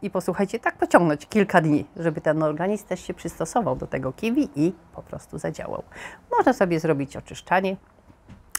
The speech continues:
z pasożytów, to też pomaga. Zapraszam, wrzucę linka przypominającego to, to moje nagranie z wielu lat, które jest oczywiście cały czas aktualne i wtedy łatwiej, bo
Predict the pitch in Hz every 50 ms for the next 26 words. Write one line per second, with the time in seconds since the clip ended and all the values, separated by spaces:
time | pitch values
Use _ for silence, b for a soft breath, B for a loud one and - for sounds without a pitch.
0 | - - - - - 156 - 165 151 147 165 - - 156 - - - 120 - 117
1 | 123 - - - 180 190 185 175 175 175 175 B B B B B B B B -
2 | - 170 - - 156 156 - 175 165 160 147 147 156 143 - 151 143 151 160 165
3 | - 170 - - - 175 - 170 156 160 160 156 151 156 151 151 - 170 156 151
4 | 151 156 - 139 131 - 147 151 156 151 156 151 143 139 139 147 147 143 139 143
5 | 143 143 147 151 151 139 135 135 147 165 170 - - 147 139 135 - - 160 -
6 | - - 165 160 165 160 - 151 135 - - 156 147 143 - 135 - - 139 -
7 | - - 139 160 175 175 185 180 180 B B B B B B B B B B B
8 | B B B B B B - 233 233 - - 254 240 285 294 339 330 - - -
9 | - 156 151 151 160 151 170 185 202